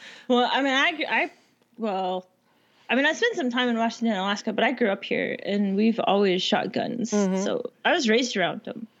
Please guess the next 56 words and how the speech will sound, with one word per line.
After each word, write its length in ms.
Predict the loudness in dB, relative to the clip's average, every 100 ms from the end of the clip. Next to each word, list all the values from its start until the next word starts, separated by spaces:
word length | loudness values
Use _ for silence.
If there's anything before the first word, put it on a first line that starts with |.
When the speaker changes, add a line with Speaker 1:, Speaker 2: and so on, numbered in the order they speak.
| _ -4
Speaker 2:
Yep. 240 | -2 -2
Speaker 1:
but, 80 | -8 _ _ _ _ _ _ -20 _ -12
Speaker 2:
Yeah, 180 | -8
I 200 | -2 -2
was 160 | 0 -4
Speaker 1:
um, 60 | -2
Speaker 2:
too. 180 | -2
I 80 | -2
grew 120 | -2 -6
up 120 | -4
in 80 | -4
New 60 | -2
York, 280 | -2 -4 -6
but 140 | -10
everybody 440 | -10 -10 -8 -8 -6
hunted 320 | -4 -4 -4
up 160 | -10 -10
there 280 | -10 -10 -12 -20 -20 _ _ _ _ _ _
in, 260 | -4 -2 2
Speaker 1:
Mm-hmm, 160 | 2 4
Speaker 2:
i-, 200 | 2 0
Speaker 1:
mm-hmm. 0 | -2
Speaker 2:
upstate 460 | 2 4 4 -2 -4
in 140 | -4
the 80 | -4
small 220 | -4 -4 -4
towns 300 | -4 -4 -6
so 180 | -10 -12
that 160 | -12
they 120 | -12
could 100 | -12
have 180 | -10 -12
food 340 | -12 -10 -10 -10
for 140 | -12
the 80 | -10
winter. 360 | -8 -8 -10 -14 _ _ _ _ _ _ _ -20 -20 -20 -12
Speaker 1:
Yeah. 320 | -4 0 0 0
Speaker 2:
And 160 | 0 2
there's, 240 | 2 0 -4
and 260 | -6 -4
one 140 | -2 -4
of 80 |
the 80 | -4
biggest 380 | -4 -4 -6 -6
militias 440 | -6 -6 -8 -8 -8
in 100 | -8
the 60 |
country 400 | -4 -6 -4 -8 -4
is 240 | -2 -2
in 100 | -4
upstate 380 | -4 -6 -8 -6
New 80 | -6
York, 400 | -6 -8 -12 -12
by 140 | -12
the 80 | -12
way. 320 | -14 -16 -18